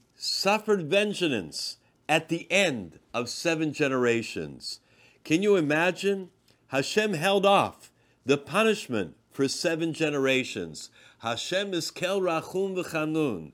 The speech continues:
Erech Apayim V'Rav Chesed V'Emes. Hashem gives all of us a chance to do tshuva. Hashem gives us a chance to repent.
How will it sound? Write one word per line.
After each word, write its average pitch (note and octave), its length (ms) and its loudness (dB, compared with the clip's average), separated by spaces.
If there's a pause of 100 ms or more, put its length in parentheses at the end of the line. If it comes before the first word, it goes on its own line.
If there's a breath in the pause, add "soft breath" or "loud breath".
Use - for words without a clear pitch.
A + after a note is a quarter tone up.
(140)
Erech F#3 300 0
Apayim E3+ 600 -2
V'Rav D3+ 320 -2
Chesed F3 420 -2
V'Emes. B2+ 560 -2 (360 loud breath)
Hashem G#3+ 440 -2
gives G3+ 260 -4
all A3 320 0
of G3+ 100 2
us B2+ 440 0 (340 soft breath)
a D#3+ 100 2
chance G#3+ 440 0
to G3 100 0
do F#3+ 180 -2
tshuva. E3 580 -4 (520 soft breath)
Hashem G#3 460 -2
gives G#3 260 -2
us G3+ 120 -2
a G3+ 80 4
chance A3 440 0
to G3 100 2
repent. F#3+ 680 0